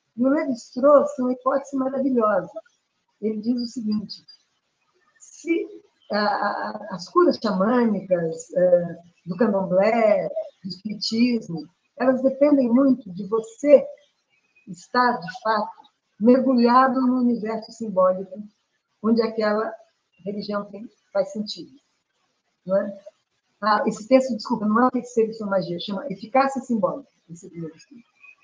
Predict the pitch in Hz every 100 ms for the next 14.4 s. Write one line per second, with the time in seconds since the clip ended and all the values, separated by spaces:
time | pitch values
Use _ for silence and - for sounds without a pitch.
0 | _ _ 170 165 - 196 240 - 180 -
1 | - _ _ _ _ - 208 - 311 208
2 | - - _ _ _ - 349 339 311 -
3 | - 185 156 - _ _ _ _ _ _
4 | _ - 254 254 269 254 302 294 277 277
5 | 269 254 233 269 240 - 196 160 135 -
6 | _ _ _ 226 233 233 226 180 - _
7 | - 240 233 247 220 190 147 - _ _
8 | _ _ - 240 240 226 233 285 285 208
9 | 190 208 214 - - - 180 220 233 226
10 | - - 170 143 262 _ _ _ _ _
11 | _ 156 196 208 185 175 175 - - -
12 | - - _ _ 165 165 185 220 185 -
13 | _ _ _ _ - 269 277 240 - 320
14 | 285 180 175